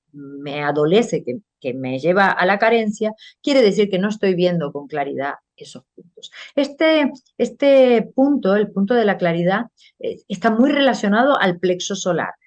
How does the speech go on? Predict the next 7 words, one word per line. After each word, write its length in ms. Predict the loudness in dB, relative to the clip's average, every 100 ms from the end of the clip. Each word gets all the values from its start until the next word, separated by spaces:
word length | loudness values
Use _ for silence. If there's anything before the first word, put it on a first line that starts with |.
| _
a 140 | -6 -2
mi 220 | -4 -4
chakra 600 | -4 -4 -2 -2 -4 -8 _ _
de 240 | -10 -4 -2
la 100 | -2
voluntad. 760 | -4 -6 -10 -14 -4 -4 -4 -8 _ -14
Entonces, 640 | -8 -6 -8 -10 -16